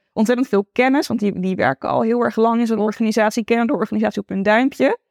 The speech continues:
Dus je moet eigenlijk gewoon zorgen dat die, die samenwerking er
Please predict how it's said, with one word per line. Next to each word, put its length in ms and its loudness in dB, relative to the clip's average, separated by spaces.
Dus 160 -6
je 60 0
moet 120 2
eigenlijk 420 -2
gewoon 340 -2
zorgen 360 0
dat 120 -2
die, 180 -4
die 180 -6
samenwerking 840 0
er 100 -4